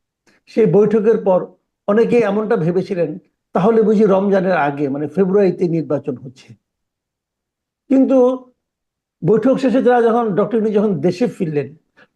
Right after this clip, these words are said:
তখন তার কোনো কর্মকাণ্ডে, তার কোনো কথায়, তার প্রেস উইং এর কোনো কথায় কেউ কি বুঝতে পেরেছেন, উপলব্ধি করতে পেরেছেন, টের পেয়েছেন যে আসলে নির্বাচন ফেব্রুয়ারিতে হতে যাচ্ছে?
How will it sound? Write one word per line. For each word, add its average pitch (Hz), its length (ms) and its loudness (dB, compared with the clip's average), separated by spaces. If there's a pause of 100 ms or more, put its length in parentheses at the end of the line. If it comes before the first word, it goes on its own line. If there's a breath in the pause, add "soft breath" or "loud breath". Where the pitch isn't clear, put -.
তখন 240 380 0
তার 247 380 -2
কোনো 254 460 2
কর্মকাণ্ডে, 190 800 -2
তার 185 240 -2
কোনো 254 580 0
কথায়, 151 500 -4
তার 175 460 -4 (540)
প্রেস 214 320 2
উইং 202 200 2
এর 180 180 0
কোনো 160 200 -2
কথায় - 500 0 (520)
কেউ 277 180 2
কি 269 80 2
বুঝতে 220 380 2
পেরেছেন, 220 680 0
উপলব্ধি 214 440 0
করতে 226 240 -2
পেরেছেন, 196 460 -2
টের 269 360 0
পেয়েছেন 196 520 0 (460)
যে 175 180 0 (100)
আসলে 240 420 0
নির্বাচন 208 600 -2
ফেব্রুয়ারিতে 190 480 -2
হতে 175 180 -4
যাচ্ছে? 175 380 -4